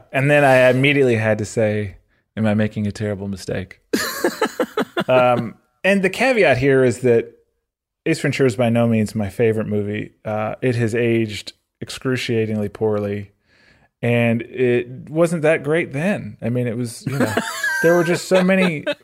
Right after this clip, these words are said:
unfortunate qualities about it that it, um,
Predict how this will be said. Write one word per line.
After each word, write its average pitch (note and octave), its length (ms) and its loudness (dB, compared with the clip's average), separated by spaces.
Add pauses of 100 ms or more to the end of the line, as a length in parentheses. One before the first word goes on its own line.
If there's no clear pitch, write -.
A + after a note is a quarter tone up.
(240)
unfortunate D#3+ 920 0
qualities D#3+ 520 2
about G2 340 -6
it G#2 120 -8 (160)
that A2 400 -2 (140)
it, A2 420 -6
um, G#2 560 -8